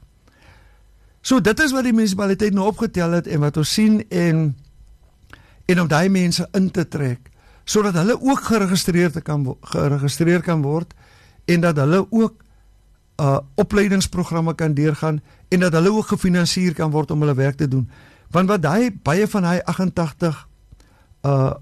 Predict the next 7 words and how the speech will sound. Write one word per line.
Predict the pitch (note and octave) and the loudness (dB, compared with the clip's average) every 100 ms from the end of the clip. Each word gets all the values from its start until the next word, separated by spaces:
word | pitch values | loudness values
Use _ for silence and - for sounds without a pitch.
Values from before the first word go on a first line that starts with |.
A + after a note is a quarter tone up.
| - | -4
ongeregistreerde | G#3+ A3+ G3 G3 E3 E3+ - E3 D#3 D#3 | 0 2 2 0 0 -2 -2 0 0 0
E | F#3 | -2
C | E3+ D#3+ B2+ | -2 -2 0
Ds | F#3 F3 | 2 2
doen | C3+ C#3 - | 2 0 -2
is, | C#3 - - - - - _ _ _ _ _ _ _ _ _ _ _ _ _ - | -6 -8 -20 -20 -20 -20 _ _ _ _ _ _ _ _ _ _ _ _ _ -4
ehm, | D3 D3 D3 | 0 2 2